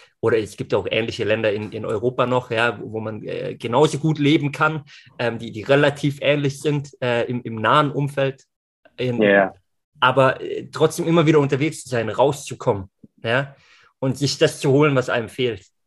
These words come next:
Speaker 2: Ganz
Speaker 1: Weil irgendwie
Speaker 2: genau.
Speaker 1: diesen Antrieb hat man ja doch,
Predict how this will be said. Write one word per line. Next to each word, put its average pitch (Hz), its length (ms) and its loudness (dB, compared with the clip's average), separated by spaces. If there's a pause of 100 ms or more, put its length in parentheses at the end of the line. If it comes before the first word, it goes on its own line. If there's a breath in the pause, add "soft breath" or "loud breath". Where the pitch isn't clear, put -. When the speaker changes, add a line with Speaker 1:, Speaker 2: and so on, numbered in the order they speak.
(680)
Speaker 2:
Ganz 113 240 2
Speaker 1:
Weil 160 60 4
irgendwie 151 180 4
Speaker 2:
genau. 135 60 -2
Speaker 1:
diesen 139 260 0
Antrieb 175 520 0
hat 147 240 0
man 147 100 0
ja 143 140 0
doch, 143 280 -4